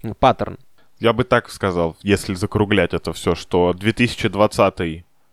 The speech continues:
Speaker 2: э, двадцать первый, точнее, для нас субъективно троих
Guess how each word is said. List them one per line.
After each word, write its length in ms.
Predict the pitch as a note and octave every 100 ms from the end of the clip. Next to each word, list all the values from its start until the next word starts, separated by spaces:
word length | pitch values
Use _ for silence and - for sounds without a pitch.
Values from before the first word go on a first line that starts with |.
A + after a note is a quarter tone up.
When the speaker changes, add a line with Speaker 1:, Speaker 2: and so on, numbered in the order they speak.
| _
Speaker 2:
э, 300 | - F2 E2+
двадцать 300 | E2 G#2 -
первый, 280 | A2+ G2 F#2
точнее, 500 | - F#2+ - F#2 E2+
для 640 | F2+ G2 F#2+ F#2+ F#2 F2
нас 300 | F#2 G#2 G2+ -
субъективно 800 | - - F#2 G#2 - G#2+ F#2
троих 560 | F2 G2 F#2+ F2 - -